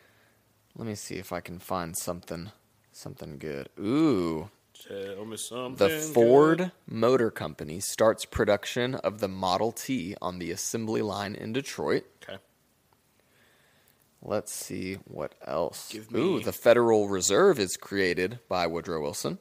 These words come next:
Speaker 2: Give me the Roaring Twenties.
Speaker 1: Uh, or, I'm not done yet.
Speaker 2: It's okay.
Speaker 1: Rosa Parks was born this year.
Speaker 2: Alrighty. She was forty-seven when she stood up,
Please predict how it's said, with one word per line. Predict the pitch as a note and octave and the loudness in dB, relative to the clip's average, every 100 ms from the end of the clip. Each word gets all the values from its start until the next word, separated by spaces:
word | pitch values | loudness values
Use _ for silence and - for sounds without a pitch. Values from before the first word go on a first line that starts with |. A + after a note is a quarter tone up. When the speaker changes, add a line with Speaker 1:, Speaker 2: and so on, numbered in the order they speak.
| _ | _
Speaker 2:
Give | G#2 G#2+ | -18 -14
me | A2 A2 | -14 -12
the | G2 | -12
Roaring | G2 G2 G2 F#2+ | -12 -12 -12 -16
Twenties. | - - _ _ - - _ _ _ - _ _ _ _ - | -20 -20 _ _ -20 -20 _ _ _ -20 _ _ _ _ -10
Speaker 1:
Uh, | - D2+ C#2+ G1+ - | -4 -2 -2 -4 -4
or, | E2 - | -4 -4
I'm | G2 | -6
not | F2 | -6
done | - C2 | -6 -8
yet. | A2 - _ | -8 -10 _
Speaker 2:
It's | - | -20
okay. | G#2 - _ _ _ _ _ _ - - _ _ | -20 -20 _ _ _ _ _ _ -20 -20 _ _
Speaker 1:
Rosa | G#2+ G2+ G#2 | 4 4 4
Parks | - G#2+ G#2 - | 6 6 6 0
was | G#2+ G#2 | -6 0
born | A2+ A2+ A2+ | 2 4 0
this | A2 - | -4 0
year. | A#2 F#3 _ _ - | 0 0 _ _ -18
Speaker 2:
Alrighty. | F#2 F2 E2+ F2+ G2 G2+ D3 F#3 | -16 -16 -16 -14 -14 -12 -14 -18
She | - G#2+ | -16 -12
was | F#2 | -12
forty-seven | - - A#2+ A#2+ A#2 - - A2+ A#2+ A#2+ | -12 -10 -8 -8 -8 -6 -4 -6 -6 -12
when | G2 | -12
she | - | -12
stood | F2 - | -14 -12
up, | F#2 | -12